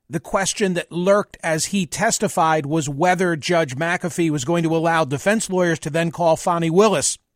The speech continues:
So in the afternoon, he asked for an offer of proof.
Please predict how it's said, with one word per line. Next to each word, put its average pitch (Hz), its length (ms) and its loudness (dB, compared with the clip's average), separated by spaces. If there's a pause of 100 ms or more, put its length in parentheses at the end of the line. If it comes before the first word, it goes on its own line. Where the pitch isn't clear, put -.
(600)
So 190 260 -2
in 220 200 0
the 240 160 2
afternoon, 170 720 0 (600)
he 190 180 -2
asked 202 180 2
for 202 120 0
an 190 80 2
offer 175 320 2
of 147 160 -4
proof. - 460 -4